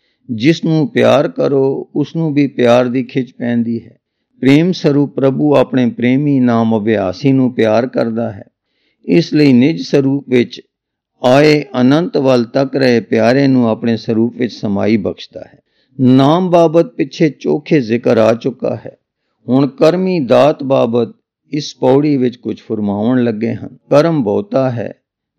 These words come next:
ਲਿਖਣ ਤੋਂ ਪਰੇ ਹੈ, ਭਾਵ ਅਮਿਤ ਹੈ, ਕਿਉਂਕਿ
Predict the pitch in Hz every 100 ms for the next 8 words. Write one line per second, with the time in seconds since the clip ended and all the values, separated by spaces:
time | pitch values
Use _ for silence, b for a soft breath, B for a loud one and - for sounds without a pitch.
0 | - 110 135 - 156 139 - 117 - 113
1 | 131 143 113 - - _ _ 107 95 113
2 | - 113 110 139 254 127 - _ _ _
3 | _ _ - 180 180